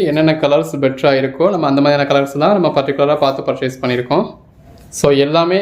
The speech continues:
எதை பர்ச்சேஸ் பண்றது, எதை விடுறது அப்படிங்கிற மாதிரி பெட்டரான கலெக்ஷன்ஸ். நம்ம அடுத்து பார்க்குறதோ அதே மாதிரி ஹேண்ட் பெயிண்ட் சாரி தாங்க. இந்த மாதிரி உங்களுக்கு முந்தானையில உங்களுக்கு நல்ல ஒரு கொஞ்சம் கொடுத்துருக்காங்க. இந்த,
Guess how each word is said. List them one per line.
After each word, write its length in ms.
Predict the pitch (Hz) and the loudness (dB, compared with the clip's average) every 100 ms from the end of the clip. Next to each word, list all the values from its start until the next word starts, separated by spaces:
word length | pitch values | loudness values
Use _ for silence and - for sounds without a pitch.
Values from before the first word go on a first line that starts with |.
| 165 | 0
எதை 100 | 156 | 0
பர்ச்சேஸ் 420 | 156 143 151 147 151 | 0 0 -2 0 -2
பண்றது, 320 | 143 147 156 143 | 0 2 2 2
எதை 120 | 147 | 2
விடுறது 300 | 143 143 143 143 | 0 0 2 0
அப்படிங்கிற 280 | 139 135 135 | 0 0 2
மாதிரி 140 | 165 156 | 2 0
பெட்டரான 280 | 139 131 131 | 0 -2 0
கலெக்ஷன்ஸ். 360 | 123 - 123 - _ - | -2 -4 -6 -8 _ -2
நம்ம 120 | 139 135 | 2 2
அடுத்து 200 | 135 - | 2 0
பார்க்குறதோ 440 | 185 160 156 139 180 160 | 0 0 2 2 2 2
அதே 140 | 147 147 | 2 2
மாதிரி 220 | 147 165 | 0 0
ஹேண்ட் 220 | 139 127 | -4 -4
பெயிண்ட் 260 | 127 123 120 | -4 -4 -2
சாரி 200 | 120 117 120 | -4 -2 -4
தாங்க. 140 | 120 | -4
இந்த 180 | 120 127 | -2 2
மாதிரி 180 | 131 143 | 2 2
உங்களுக்கு 300 | 151 135 156 185 165 | 2 0 0 0 0
முந்தானையில 400 | 151 147 147 147 | 0 0 2 0
உங்களுக்கு 220 | 160 147 135 | 0 0 0
நல்ல 120 | 139 139 | 2 0
ஒரு 100 | 139 | 0
கொஞ்சம் 340 | 135 131 131 | -2 0 -2
கொடுத்துருக்காங்க. 480 | 151 143 123 123 139 208 - _ _ - | -2 -4 -2 -2 -2 -4 -10 _ _ -2
இந்த, 220 | 151 | 2